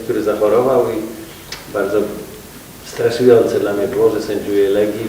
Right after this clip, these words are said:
której, y, mieszkam w Warszawie, jest to moje miasto i bałem się, żeby nie było jakichś komentarzy,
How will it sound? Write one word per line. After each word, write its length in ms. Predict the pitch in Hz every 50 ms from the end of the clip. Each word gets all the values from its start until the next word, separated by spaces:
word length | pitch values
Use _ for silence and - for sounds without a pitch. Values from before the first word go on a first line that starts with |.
| 113 -
której, 380 | 110 104 101 101 98 95 92
y, 1700 | - 95 92 - - - - 80 - - - - - - - - - - - - - - - - - - - 98 95 90 90 90 90 92 107
mieszkam 340 | 117 113 98 - - 107 98
w 80 | -
Warszawie, 560 | 101 104 - - - 110 107 110 110 113 110 104
jest 220 | 101 98 - -
to 60 | - -
moje 280 | 98 104 104 101 98
miasto 480 | 98 104 107 110 110 - - - 120 107
i 180 | 92 95 95
bałem 320 | 104 104 104 104 104 104 104
się, 100 | - 101
żeby 220 | - 95 85 101 92 95
nie 80 | 95
było 220 | 85 95 101 98 95
jakichś 360 | 92 92 90 92 95 - - - - - - - - - - -
komentarzy, 680 | 117 113 113 107 - - 113 - - - - 185 -